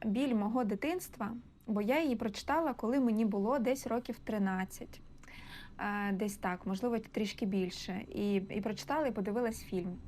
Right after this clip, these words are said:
Називається вона "Милі кістки" від авторки Ел-, Еліс Сіболт. Е, це просто,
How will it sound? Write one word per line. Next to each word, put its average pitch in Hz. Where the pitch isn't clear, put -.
Називається 240
вона 226
"Милі 247
кістки" 196
від 220
авторки 247
Ел-, 220
Еліс 240
Сіболт. 185
Е, 214
це 311
просто, 233